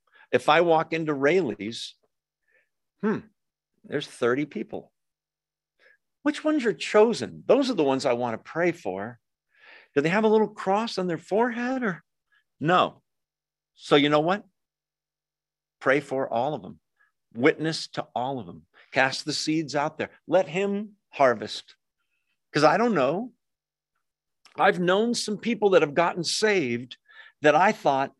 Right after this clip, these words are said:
"That guy will never come to Jesus, ever." There they, if you knew the Apostle Paul, you'd go, "Don't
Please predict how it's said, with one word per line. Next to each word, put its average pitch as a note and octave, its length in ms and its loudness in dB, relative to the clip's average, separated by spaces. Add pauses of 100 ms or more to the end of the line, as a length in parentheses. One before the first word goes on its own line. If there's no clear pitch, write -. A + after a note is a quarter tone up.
(160)
"That C#3+ 240 -2
guy D3 240 0
will A#2+ 260 -4
never G2 840 -4 (280)
come G2+ 180 -6
to G2+ 80 -12
Jesus, - 580 -16 (520)
ever." A#2+ 400 -2 (640)
There G2+ 220 -6
they, G#2+ 140 -6 (500)
if C3 140 2
you G3+ 140 0
knew A#3 160 2
the G#3+ 80 4
Apostle F3 420 0
Paul, F3 300 0
you'd C3 180 -6
go, A2+ 140 0
"Don't C3 520 -2